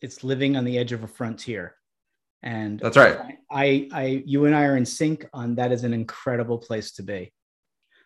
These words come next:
Speaker 1: I know you're, you're a very value-driven person.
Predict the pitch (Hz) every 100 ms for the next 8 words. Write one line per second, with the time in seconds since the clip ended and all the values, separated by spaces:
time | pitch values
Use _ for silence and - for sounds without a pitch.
0 | _ - 139 160 151 139 131 120 127 135
1 | 117 110 135 127 110 95 117 117 120 117
2 | 104 117 110 104 - 110 107 98 87